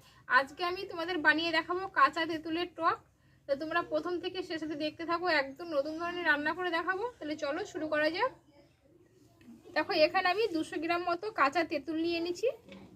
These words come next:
তেঁতুলটা আগে পরিষ্কার করে আমি ধুয়ে নিয়েছি, তো ওই ডাঁটিগুলো আমি কেটে নেব, বাজার থেকে কিনে নিয়ে আসা, তাই আমি পরিষ্কার করে ধুয়ে নিয়েছি আগে। দেখো,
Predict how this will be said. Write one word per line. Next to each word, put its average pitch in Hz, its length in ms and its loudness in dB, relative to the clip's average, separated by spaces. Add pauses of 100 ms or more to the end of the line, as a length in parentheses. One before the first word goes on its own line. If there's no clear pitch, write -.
তেঁতুলটা 403 380 0
আগে 415 120 2 (120)
পরিষ্কার 349 260 -2
করে 381 160 0
আমি 392 160 0
ধুয়ে 320 260 4
নিয়েছি, 349 240 2 (100)
তো - 40 -4 (120)
ওই 339 80 2 (100)
ডাঁটিগুলো 302 440 4
আমি 381 180 -2
কেটে 302 300 2
নেব, 349 140 0 (480)
বাজার 277 240 4
থেকে 359 140 0 (100)
কিনে 320 280 0
নিয়ে 339 220 2
আসা, 440 160 0 (560)
তাই 285 160 0
আমি 339 160 0
পরিষ্কার 339 240 -4
করে 349 160 4
ধুয়ে 330 200 8
নিয়েছি 330 260 0
আগে। 330 160 2 (4000)
দেখো, 330 140 0